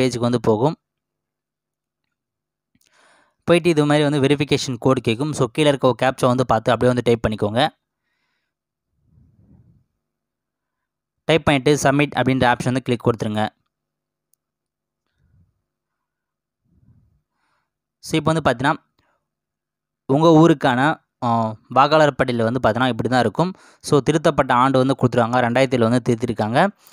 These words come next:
So, இதுலயே உங்க ஊரோட எல்லா ஓட்டர் ஐ டி லிஸ்ட்டையும் நீங்க வந்து செக் பண்ணி பார்த்துக்கலாம். உங்க ஊர்ல இருக்க எல்லா ஓட்டர் ஐ டி கார்டு நம்பர்லேருந்து பேர் வரைக்கும்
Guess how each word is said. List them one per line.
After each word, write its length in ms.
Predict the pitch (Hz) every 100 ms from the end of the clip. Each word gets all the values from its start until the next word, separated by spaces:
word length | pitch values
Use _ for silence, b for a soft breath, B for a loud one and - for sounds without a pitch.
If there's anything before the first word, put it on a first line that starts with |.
| B B
So, 140 | - 165 143
இதுலயே 220 | 151 160
உங்க 220 | 160 135 131
ஊரோட 300 | 139 131 127 117
எல்லா 220 | 135 131
ஓட்டர் 320 | 131 135 131
ஐ 40 | 120
டி 100 | 113
லிஸ்ட்டையும் 420 | 117 - 143 123
நீங்க 120 | 117
வந்து 180 | 113 120
செக் 180 | 113 117 -
பண்ணி 140 | 123 117
பார்த்துக்கலாம். 460 | 110 104 - 147 - _ _ b b b b _ -
உங்க 140 | 131
ஊர்ல 180 | 160 151
இருக்க 200 | 127 139
எல்லா 280 | 123 135 135
ஓட்டர் 280 | 131 135 131
ஐ 40 |
டி 80 | 123
கார்டு 260 | - 120 117
நம்பர்லேருந்து 600 | 113 117 123 117 110 120 120
பேர் 260 | - 123 123
வரைக்கும் 340 | 110 107 131